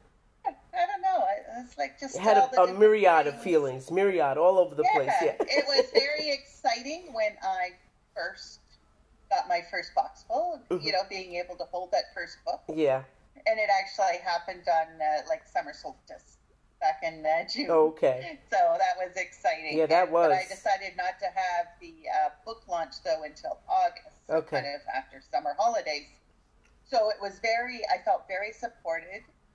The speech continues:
Speaker 1: during my book launch, being able just to see everybody that came out.
Speaker 2: Mm-hmm.
Speaker 1: Um, you know, gratitude to everybody, 'cause many people in that room were
Speaker 2: Sure.
Speaker 1: either ones that had backed the Kickstarter campaign or supported me somewhere along on the journey.
Speaker 2: Mm-hmm.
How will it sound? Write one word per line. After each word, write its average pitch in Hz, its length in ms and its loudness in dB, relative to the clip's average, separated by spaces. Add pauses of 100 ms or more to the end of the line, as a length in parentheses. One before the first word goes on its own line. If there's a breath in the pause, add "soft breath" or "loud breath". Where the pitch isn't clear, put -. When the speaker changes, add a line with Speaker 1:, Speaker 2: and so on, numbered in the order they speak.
(240)
Speaker 1:
during 185 260 -4
my 160 160 0
book - 160 -6 (100)
launch, 247 480 -2
being 165 260 -16
able 156 320 -6
just - 180 -18
to - 60 -20 (120)
see 170 100 -8
everybody 165 400 -6
that 156 140 -8 (160)
came 156 240 -20 (100)
out. 180 480 -6 (160)
Speaker 2:
Mm-hmm. 143 480 -6
Speaker 1:
Um, 143 640 -2 (380)
you 226 240 -6
know, 190 220 0
gratitude 226 720 -4
to 226 180 -8
everybody, 233 800 -2
'cause - 320 -10 (220)
many 180 380 -8
people 180 360 -16
in 175 100 -8
that 165 200 -2
room 233 200 -8
were 185 80 -6
Speaker 2:
Sure. 147 140 -2
Speaker 1:
either 160 180 -8
ones 160 280 -2
that 185 140 -12
had 156 100 -6 (100)
backed - 300 -4
the 180 40 -20
Kickstarter - 640 -12
campaign 180 800 -8
or 165 320 0 (340 soft breath)
supported 202 600 -4
me 175 140 -12
somewhere 185 480 -4
along 165 320 -2
on 160 120 -4
the 143 80 -14
journey. 175 460 -10
Speaker 2:
Mm-hmm. 156 420 -4